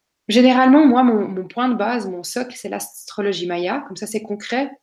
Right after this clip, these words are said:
Puis après, je vais avec plein d'outils différents,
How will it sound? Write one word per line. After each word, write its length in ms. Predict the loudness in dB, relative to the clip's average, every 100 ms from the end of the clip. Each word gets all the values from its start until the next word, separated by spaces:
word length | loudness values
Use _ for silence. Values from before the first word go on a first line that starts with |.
| _
Puis 100 | -6
après, 580 | -6 -4 -2 0 -2 -6 -8
je 200 | -8 -4
vais 220 | 0 0
avec 320 | 0 -4 -10 -10
plein 220 | -2 0
d'outils 300 | 0 -4 -8 -10
différents, 540 | -8 -6 -4 -6 -10